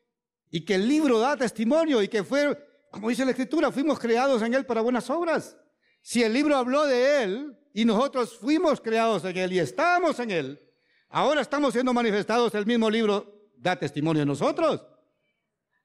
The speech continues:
Dice que hay obras que Él preparó de antemano para que andemos en ellas. Tenemos que encontrar esas obras.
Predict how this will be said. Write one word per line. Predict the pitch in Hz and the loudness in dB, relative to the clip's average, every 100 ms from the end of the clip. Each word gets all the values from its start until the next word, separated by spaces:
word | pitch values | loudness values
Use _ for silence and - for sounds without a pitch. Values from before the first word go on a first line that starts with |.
| _ _ _ _ _ | _ _ _ _ _
Dice | - 208 | -6 -2
que | 240 | 0
hay | 220 | 2
obras | 240 247 208 | 2 2 0
que | 202 | -2
Él | 233 233 | -2 -2
preparó | 214 180 202 | -4 0 0
de | 208 | 0
antemano | 196 185 202 190 | 0 -2 -2 0
para | 175 | -2
que | 160 | 0
andemos | 160 175 143 | 0 0 -2
en | 151 | -2
ellas. | 285 302 139 - - _ _ _ | 0 0 -2 -8 -20 _ _ _
Tenemos | - 220 240 226 | -10 -2 0 0
que | 240 | 0
encontrar | 214 220 247 | 0 0 2
esas | 226 233 | 2 0
obras. | 302 381 330 185 - | 0 0 0 -2 -8